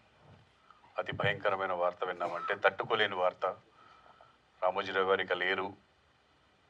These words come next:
అనే వార్త. అది వార్త మాత్రమేనండి. కానీ ఆయన ఎప్పుడు మన గుండెల్లో ఉంటారు, మనం చేసే పనిలో ఉంటారు, మనం మాట్లాడే మంచి మాటలో ఉంటారు. మనం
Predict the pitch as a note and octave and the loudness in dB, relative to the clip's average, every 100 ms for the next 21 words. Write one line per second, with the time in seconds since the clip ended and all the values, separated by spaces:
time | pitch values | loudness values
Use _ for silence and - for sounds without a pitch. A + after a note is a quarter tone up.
0 | - - F#2+ F2+ F2+ - E2+ - - - | -14 -2 0 4 4 4 -6 -8 -16 -20
1 | - _ _ - - - - - _ _ | -20 _ _ -20 -20 -20 -20 -20 _ _
2 | _ _ _ _ G#2 G#2 F2+ F#2+ - G#2+ | _ _ _ _ 0 6 8 10 8 8
3 | G2+ G2+ G2 F2+ E2 G#2 - - - - | 8 6 2 0 -4 -10 -12 -20 -20 -18
4 | - F#2+ F#2+ F#2+ F2+ F#2 E2+ - F#2+ E2+ | 2 4 6 4 2 -2 -6 -4 -4 -4
5 | - - _ _ _ _ - G3+ G3 G#3 | -10 -20 _ _ _ _ 2 4 2 4
6 | A2 A2+ G2+ G2 F2+ F#2 G2+ - _ - | 4 4 2 2 2 0 -10 -20 _ 0
7 | F#2+ G2 G2 G#2+ G#2 F#2+ G2 G#2 G2 F#2+ | 0 0 -2 0 2 2 4 4 4 4
8 | F#2 F2 - - - - - - _ _ | 2 2 -10 -20 -20 -20 -20 -20 _ _
9 | _ G2+ G2+ G2+ G2+ A2+ A2+ G#2+ G2 G2+ | _ 6 8 12 10 10 6 6 4 4
10 | - F#2+ G2 G#2 G2+ F#2+ F#2 F2 F#2 - | 6 8 10 8 8 6 4 4 0 -12
11 | - - - - - - - - _ _ | -20 -20 -20 -20 -20 -20 -20 -20 _ _
12 | _ _ _ _ G#2+ A2 A2+ G#2+ | _ _ _ _ 10 12 10 4